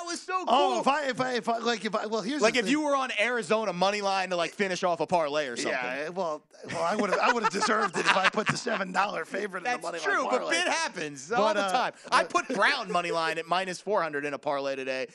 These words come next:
Speaker 1: and I had Iowa as the first leg of it. <laughs> Brown won, by the way. I don't think they covered, but they did win.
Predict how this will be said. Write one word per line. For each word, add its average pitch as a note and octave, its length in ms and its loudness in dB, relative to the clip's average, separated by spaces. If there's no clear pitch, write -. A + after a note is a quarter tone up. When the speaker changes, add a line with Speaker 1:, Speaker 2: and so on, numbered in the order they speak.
Speaker 1:
and E3 160 0
I E3+ 60 4
had F#3 200 2
Iowa F3+ 460 2
as E3+ 120 -6
the F3 100 0
first F3+ 280 -2
leg G3+ 220 2
of C3+ 100 -2
it. A#2+ 200 -4
<laughs> - 1800 0
Brown G#3+ 380 0
won, G3+ 300 -2
by D3+ 180 2
the C#3 80 -4
way. C3 300 -2
I F3+ 80 -2
don't C4+ 120 -2
think C4 120 -8
they F3 80 -2
covered, B2+ 380 -6
but A#2 140 -10
they B2+ 80 -8
did A#2 160 -8
win. F#2 240 -14